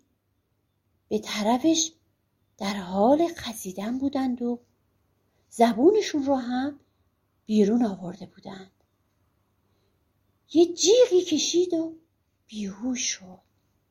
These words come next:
بعد از زمان طولانی به هوش اومد. وقتی که به بدن خودش نگاه کرد،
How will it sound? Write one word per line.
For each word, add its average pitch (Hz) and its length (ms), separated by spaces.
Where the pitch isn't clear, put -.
بعد 262 360
از 226 200
زمان 285 380
طولانی 247 680
به 277 160
هوش 269 340
اومد. 185 380
وقتی 277 380
که 262 140
به 220 160
بدن 226 460
خودش 196 460
نگاه 220 320
کرد، 339 520